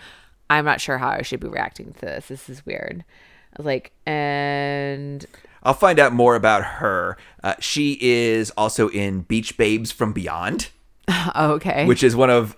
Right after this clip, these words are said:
Speaker 2: I think, one of the greatest titles of a movie, and a, one of those movies that's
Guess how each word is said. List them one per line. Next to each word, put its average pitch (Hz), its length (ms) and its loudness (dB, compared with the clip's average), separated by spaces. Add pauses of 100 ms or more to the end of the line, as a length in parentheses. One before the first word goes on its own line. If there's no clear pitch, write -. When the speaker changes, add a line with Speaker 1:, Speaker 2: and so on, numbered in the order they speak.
(140)
Speaker 2:
I 113 120 6
think, 113 200 0
one 113 100 0
of 101 60 -2
the 104 60 0
greatest 113 420 0
titles 113 400 2
of 101 60 -4
a 107 60 0
movie, 110 320 0
and 101 100 -2
a, 98 400 -10
one 113 140 0
of 107 60 -2
those 104 320 0
movies 107 360 0
that's - 300 -6